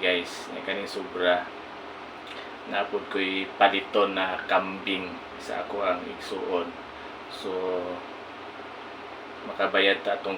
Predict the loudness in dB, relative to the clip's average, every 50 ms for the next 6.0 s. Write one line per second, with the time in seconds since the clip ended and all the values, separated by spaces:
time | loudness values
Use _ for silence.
0 | 8 8 8 8 8 2 2 0 0 0 -2 -6 -8 -10 -10 -10 -10 -10 -10 -10
1 | -12 -10 -10 -6 -6 -6 -2 2 4 4 6 6 6 4 4 4 2 2 0 0
2 | -2 -4 -8 -10 -10 -10 -10 -10 -10 -12 -12 -12 -12 -12 -12 -12 -12 -12 -12 -12
3 | -10 -10 -10 -10 -12 -12 -12 -12 -8 -2 2 2 2 2 0 -6 -8 -2 -2 -2
4 | 0 0 -2 -2 -2 -2 0 2 2 2 2 0 -2 -6 -4 -4 -2 -2 -4 -2
5 | -4 -4 -4 -4 -6 -6 -6 -4 -6 -4 -4 -6 -6 -8 -8 -10 -8 -6 -6